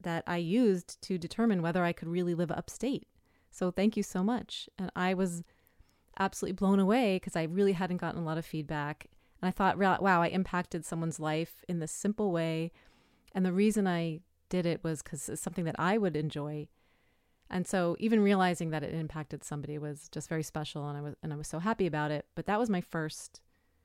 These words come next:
project with, I guess, what we would call social media. Um, and then the second story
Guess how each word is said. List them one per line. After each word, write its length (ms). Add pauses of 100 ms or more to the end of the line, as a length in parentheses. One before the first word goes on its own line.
(720)
project 920 (360)
with, 340
I 80
guess, 200
what 120
we 120
would 100
call 280
social 340
media. 440 (2000)
Um, 760 (960)
and 140
then 200
the 80
second 460 (420)
story 760